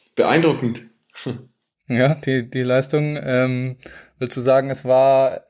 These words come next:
Speaker 2: ein Erfolg von Anouk und Jo oder lag es eher an schwächeren Brasilianerinnen?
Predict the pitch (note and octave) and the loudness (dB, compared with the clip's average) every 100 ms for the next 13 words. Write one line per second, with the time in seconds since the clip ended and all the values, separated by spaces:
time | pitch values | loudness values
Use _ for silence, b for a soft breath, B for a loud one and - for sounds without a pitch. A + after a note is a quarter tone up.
0 | B3 A3+ - C#3+ C3+ B2+ - C#3+ C#3+ - | -20 -20 -14 -8 -4 -4 0 0 0 -2
1 | C#3 C#3 C#3+ C3+ C3+ C#3 C#3+ B2 C3 D#3 | -2 -4 -6 -6 -6 -6 -6 -4 0 2
2 | G3 E3 D#3 D3+ C#3+ C#3+ C#3 C#3 C#3 C#3 | 2 2 2 2 -2 -4 -2 -2 -2 0
3 | C3 B2 B2 - A#2+ B2 A2+ A2 A2 G#2+ | 2 0 -4 -4 -2 -2 -4 -4 -2 -2
4 | G#2 G#2+ G#2+ G#2+ G#2+ | -2 -2 -6 -10 -12